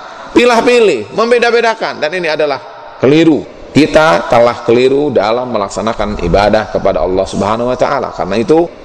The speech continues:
kita luruskan. Perhatikan misalnya surat Yusuf ayat empat puluh. Ini surat Yusuf ayat empat puluh. Di sana dikatakan bahwa tentang kisah Nabi Yusuf dan dakwahnya kepada Allah Subhanahu wa Ta'ala.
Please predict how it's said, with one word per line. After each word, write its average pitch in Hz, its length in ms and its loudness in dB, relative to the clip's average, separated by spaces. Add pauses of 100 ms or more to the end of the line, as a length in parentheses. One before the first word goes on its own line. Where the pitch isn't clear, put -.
kita 113 240 4
luruskan. - 400 0 (240)
Perhatikan 127 400 2
misalnya 120 480 -2
surat 104 320 -2
Yusuf 147 480 -2 (320)
ayat 131 560 2
empat 143 320 0
puluh. 143 200 4 (280)
Ini 151 480 2
surat 113 320 2
Yusuf 151 400 2
ayat 139 320 2
empat 139 240 0
puluh. 175 320 2 (240)
Di 110 80 2
sana 151 320 2
dikatakan 165 480 0
bahwa 151 400 2
tentang 156 400 -4
kisah 160 400 -2
Nabi 143 240 -2
Yusuf 175 560 -2
dan 156 320 0
dakwahnya 139 800 0
kepada 139 320 -2
Allah 196 240 -2
Subhanahu 185 400 -4
wa - 0 -
Ta'ala. 147 340 -4